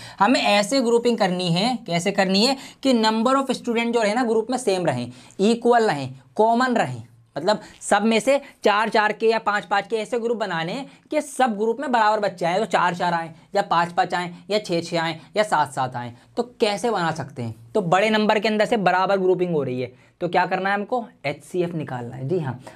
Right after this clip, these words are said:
हाईएस्ट कॉमन फैक्टर निकालना है। समझ में आई बात? तो हमें क्या करना है, जो जो नंबर है हमारे पास सिक्सटी है, क्या क्या नंबर है हमारे पास? हमारे पास साठ है,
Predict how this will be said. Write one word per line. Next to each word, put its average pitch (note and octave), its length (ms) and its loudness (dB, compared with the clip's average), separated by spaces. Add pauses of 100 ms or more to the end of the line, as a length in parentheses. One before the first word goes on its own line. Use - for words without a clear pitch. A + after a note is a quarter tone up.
(120)
हाईएस्ट F#3 500 2 (160)
कॉमन E3 340 0 (240)
फैक्टर F#3 300 2
निकालना B2 440 -2
है। A#2 140 -4 (200)
समझ E3 240 2
में F#3 120 0
आई G#3+ 100 2
बात? A3+ 240 2 (800)
तो A#3 60 4
हमें G#3+ 240 2
क्या G#3 140 2
करना E3+ 260 -2
है, G#3 100 2
जो F#3+ 140 2
जो F3+ 80 0
नंबर D#3+ 240 0
है D3+ 60 0
हमारे C3+ 120 0
पास C3 180 -4
सिक्सटी D#3+ 340 0
है, A3+ 160 2 (420)
क्या D3+ 140 2
क्या F3 140 -2
नंबर F3 260 2
है G3 60 0
हमारे F#3+ 240 0
पास? G#3+ 220 2 (220)
हमारे C#3+ 400 0
पास C3 300 0 (100)
साठ C#3+ 460 2
है, G#3+ 200 -8